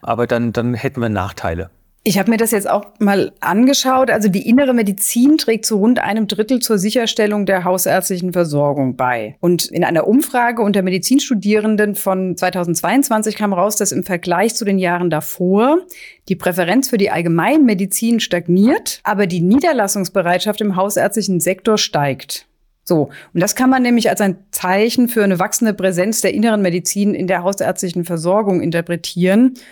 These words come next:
Speaker 2: Und trotzdem, sagen Sie aber, sind Internistinnen und Internisten gesundheitspolitisch den Hausärztinnen an bestimmten Punkten nicht gleichgestellt. Welche Punkte sind das denn noch?
Speaker 1: Also es gibt natürlich die, die Weiterbildungsbefugnis, ob ich zum Beispiel,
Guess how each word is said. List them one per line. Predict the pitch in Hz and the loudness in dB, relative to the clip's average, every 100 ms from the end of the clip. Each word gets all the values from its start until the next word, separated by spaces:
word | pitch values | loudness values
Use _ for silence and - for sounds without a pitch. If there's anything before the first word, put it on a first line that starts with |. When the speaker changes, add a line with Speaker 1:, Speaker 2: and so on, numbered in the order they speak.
| - - _ | -20 -20 _
Speaker 2:
Und | - 208 202 - - | 0 2 2 2 -4
trotzdem, | - 294 - 254 226 | -2 -2 0 2 2
sagen | 190 190 214 247 | 2 0 0 0
Sie | 240 240 | 0 -2
aber, | 226 240 233 262 277 - 196 | 0 0 2 2 2 0 -2
sind | 185 220 269 262 - | 2 4 4 0 -2
Internistinnen | 190 185 196 233 - 254 247 | 0 2 0 0 2 4 4
und | 190 185 | 2 0
Internisten | 190 190 226 - | -2 0 0 2
gesundheitspolitisch | 202 165 202 226 226 - 214 196 220 247 240 | 2 2 0 0 -2 0 0 2 0 0 0
den | 208 180 139 | 0 0 0
Hausärztinnen | 156 202 254 - 247 254 - 254 233 | 0 0 0 -2 -2 -2 -2 -2 0
an | - | -2
bestimmten | 202 208 247 254 254 226 | -2 0 2 2 0 -6
Punkten | - 226 220 - 220 208 - | -2 -2 -2 0 0 0 -2
nicht | 226 214 - | -2 -2 -2
gleichgestellt. | 202 202 160 - 143 135 - _ _ - - _ | -2 -2 -6 -6 -6 -8 -12 _ _ -20 -20 _
Welche | - 190 202 | -4 -2 -2
Punkte | - 233 240 220 | 0 0 2 2
sind | 220 208 | 0 0
das | 208 - | -2 0
denn | 185 | 0
noch? | 185 185 - - _ - | 0 -2 -4 -20 _ -8
Speaker 1:
Also | - 139 143 | -2 -2 -2
es | 139 | -4
gibt | - - | -4 -2
natürlich | 156 151 156 151 - | -2 0 -2 -2 -2
die, | 120 | -4
die | 92 135 | -2 -2
Weiterbildungsbefugnis, | 131 143 151 151 143 139 - - 208 - 104 | -2 -2 -2 -2 -2 -4 -8 -6 -6 -4 -4
ob | - - | -4 -2
ich | 117 - | -4 -4
zum | - 113 | -4 -2
Beispiel, | 117 110 123 | -2 -4 -8